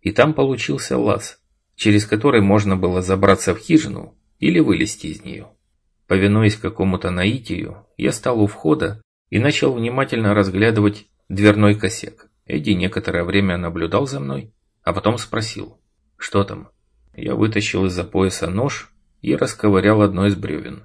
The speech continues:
Я провозился пару минут, но в результате сумел добыть кусочек свинца. Прикидывая на ладони его вес, я углядел еще четыре или пять дыр в бревне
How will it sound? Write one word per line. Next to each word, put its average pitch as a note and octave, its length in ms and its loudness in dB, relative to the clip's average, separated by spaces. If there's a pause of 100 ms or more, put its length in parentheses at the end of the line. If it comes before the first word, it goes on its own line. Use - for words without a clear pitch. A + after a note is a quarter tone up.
(300)
Я D#2 160 0
провозился G2+ 640 4
пару G2 260 2
минут, A2 460 -4 (200)
но F#2 140 -4
в F#2 60 -4
результате G2 520 -2
сумел G#2 360 0
добыть F#2+ 460 -4 (160)
кусочек D#3+ 500 0
свинца. G#2+ 580 -4 (240)
Прикидывая G2 600 4
на G2 120 0
ладони F#2+ 400 2
его F#2 260 -2
вес, A2+ 440 -4 (420)
я B2+ 220 4
углядел B2 500 2
еще A2 280 0
четыре A2 560 0
или F2 140 -2
пять F#2+ 380 0
дыр G2+ 300 2 (320)
в F#2 120 -6
бревне F2+ 520 -4